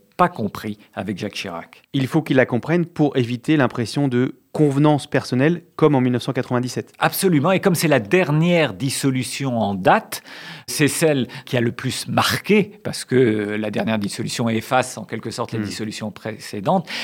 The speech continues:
Speaker 1: et donc on se souvient d'une dissolution, euh, pour convenance personnelle du président de la République,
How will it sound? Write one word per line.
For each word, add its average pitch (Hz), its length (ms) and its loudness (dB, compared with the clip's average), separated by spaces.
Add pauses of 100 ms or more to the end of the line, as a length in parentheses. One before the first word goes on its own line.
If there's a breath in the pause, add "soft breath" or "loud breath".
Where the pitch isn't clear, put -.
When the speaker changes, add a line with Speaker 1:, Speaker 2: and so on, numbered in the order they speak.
(120 loud breath)
Speaker 1:
et 127 80 2
donc 156 240 4
on 135 60 0
se 131 120 0
souvient 131 380 2
d'une 139 340 2
dissolution, 135 800 0 (360 loud breath)
euh, 113 140 2
pour - 240 -2
convenance 131 440 0
personnelle 120 500 0 (240 loud breath)
du 135 140 -2
président 113 760 -2
de 98 160 -4
la 101 160 -2
République, 117 720 -6